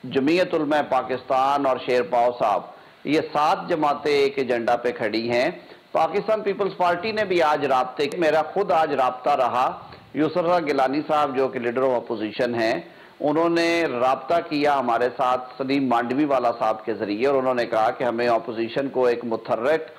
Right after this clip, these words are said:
और मुस्बत किरदार अदा करना चाहिए। आप कल के house का इजलास देख लें,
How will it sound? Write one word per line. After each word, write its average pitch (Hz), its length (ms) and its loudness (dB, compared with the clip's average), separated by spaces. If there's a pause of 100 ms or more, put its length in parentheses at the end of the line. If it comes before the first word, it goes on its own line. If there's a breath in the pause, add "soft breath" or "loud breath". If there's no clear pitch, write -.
(260 loud breath)
और 139 160 2
मुस्बत 147 480 -2
किरदार 127 360 2
अदा 117 200 2
करना 113 360 -4
चाहिए। 113 360 0
आप 147 300 0
कल 165 180 2
के 170 220 -2
house 123 380 0
का 175 100 2
इजलास 117 480 0
देख 107 240 0
लें, 143 300 0